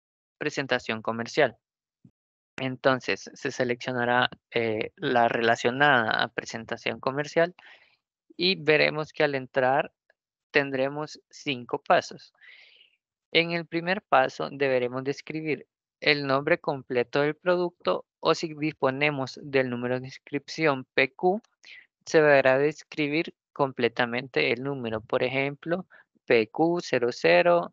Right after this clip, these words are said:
doscientos guion dos mil veintitrés, a manera de ejemplo.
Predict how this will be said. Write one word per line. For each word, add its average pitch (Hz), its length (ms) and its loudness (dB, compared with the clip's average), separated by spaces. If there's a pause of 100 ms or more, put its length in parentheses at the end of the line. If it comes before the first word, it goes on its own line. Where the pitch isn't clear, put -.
(140)
doscientos 165 880 -2
guion 151 300 2
dos 131 160 -2
mil 127 160 -6
veintitrés, 117 720 -6 (320)
a 131 160 -4
manera 117 380 -2
de 117 60 -4
ejemplo. 113 440 -8